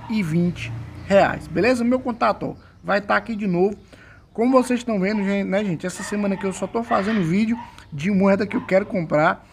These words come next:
que eu tô buscando, né? "Ah, Pablo não compra moeda", gente, eu compro moeda. Eu compro moeda, senão não era colecionador, né, gente? As moedas que eu tenho não foram dadas, não foram herdadas, foram moedas, a maioria eu compro, gente. Eu compro,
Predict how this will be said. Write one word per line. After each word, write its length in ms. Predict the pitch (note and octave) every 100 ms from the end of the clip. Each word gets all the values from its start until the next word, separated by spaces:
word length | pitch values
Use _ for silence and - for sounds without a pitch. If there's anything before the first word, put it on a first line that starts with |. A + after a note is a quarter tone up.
| - -
que 100 | F#3
eu 60 | F3
tô 260 | G3 G#3+
buscando, 520 | G#3+ E3+ - F3 F#3
né? 100 | F3
"Ah, 480 | F#3 - B3 G#4+ G4+
Pablo 300 | - B3 C4
não 100 | B3
compra 240 | A#3+ A#3+ G#3+
moeda", 400 | G3 G3+ A3+ A#3
gente, 200 | G3+ G#3
eu 60 |
compro 300 | G#3+ G#3+ -
moeda. 360 | B4 G#4+ G3 - - - - - - -
Eu 100 | F#3+
compro 300 | F#3+ G3 D#4
moeda, 200 | A3+ G#3+
senão 280 | - G3 B3+
não 100 | F4
era 120 | F#4+
colecionador, 680 | G4 G4 G4+ G4+ F4 -
né, 160 | G#3+ A3+
gente? 180 | D#3 F#3
As 120 | F#3
moedas 240 | G#3+ B3
que 60 | -
eu 60 | C4
tenho 340 | - A3 G#4+ - - - - - -
não 140 | F#3+ G#3+
foram 360 | G#3+ A#3+ C#4+
dadas, 400 | A3 E3 G3 G#3+
não 140 | G3+ G3+
foram 260 | G3 G#3
herdadas, 480 | G#3 D#3+ D#3 F3 G3+
foram 220 | A3 A#3+
moedas, 320 | G4 F#4+ F#4+ F#4+
a 80 |
maioria 260 | F#4 G4 G4
eu 80 | G#4
compro, 420 | - G4 G4 F4
gente. 220 | E3 D#3
Eu 60 | G#3
compro, 420 | G3+ G#3+ G#3+